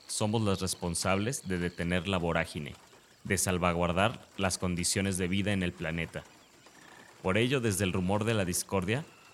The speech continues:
hemos decidido hacer una miniserie llamada Del discurso al hecho, la crisis climática en México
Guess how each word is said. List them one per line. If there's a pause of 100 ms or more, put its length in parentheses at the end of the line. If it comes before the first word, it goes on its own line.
hemos
decidido
hacer (120)
una
miniserie (120)
llamada (240)
Del
discurso
al
hecho, (200)
la
crisis
climática
en
México